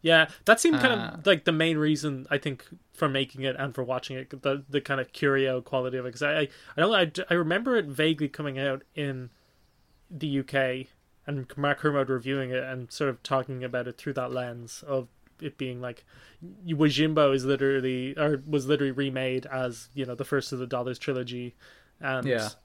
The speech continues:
Speaker 1: now it's come full circle that Unforgiven is being re-, remade with samurais, you know?
Speaker 2: <laughs> Yeah.
Speaker 1: So you wouldn't recommend it?
Speaker 2: Well, it's not that I wouldn't recommend it. I think it's very good, and I watched it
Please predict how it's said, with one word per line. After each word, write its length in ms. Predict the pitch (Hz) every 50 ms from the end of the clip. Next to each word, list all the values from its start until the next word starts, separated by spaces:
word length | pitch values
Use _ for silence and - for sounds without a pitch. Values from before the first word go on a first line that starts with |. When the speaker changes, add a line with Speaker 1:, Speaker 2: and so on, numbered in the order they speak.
| _ _ _ _ -
Speaker 1:
now 400 | 143 131 127 123 123 120 120 110 - _ _ _ _ _ _ _ _ _ _ _
it's 140 | - 143 -
come 320 | - - 151 123 127 131
full 180 | 117 - 165 147
circle 520 | 139 - - 139 131 - - 143 131 131
that 180 | - - 143 135
Unforgiven 460 | 165 147 - 156 135 147 147 131 131
is 100 | 135 131
being 220 | - 147 139 131 123
re-, 220 | 131 131 135 135
remade 420 | 131 139 139 135 135 135 131 127
with 100 | 127 127
samurais, 640 | - - 143 127 127 127 127 123 123 127 139 135 - _ -
you 100 | 139 135
know? 140 | 127 127 131 _ _ _ _
Speaker 2:
<laughs> 240 | _ _ _ _ -
Yeah. 500 | - 160 - - - 156 - - 170 143 - - - - - - _ _ _ _ _ _ _ _ _ -
Speaker 1:
So 100 | - 190
you 80 | 196
wouldn't 220 | 196 208 196 175 175
recommend 400 | 180 170 - 170 160 170 180 190
it? 100 | 190 - _ _ _ _ _ _ -
Speaker 2:
Well, 120 | 294 359
it's 80 | - -
not 120 | 392 -
that 80 | - 202
I 40 |
wouldn't 200 | 160 160 170 160
recommend 340 | 151 151 151 143 156 208 208
it. 60 | 160
I 80 | 143 143
think 140 | - 285 -
it's 100 | - -
very 160 | 139 123 123
good, 300 | - 139 156 165 147 131
and 140 | 139 131 147
I 20 | 147
watched 360 | 175 220 233 - - - -
it 500 | 151 - 135 139 - - - - -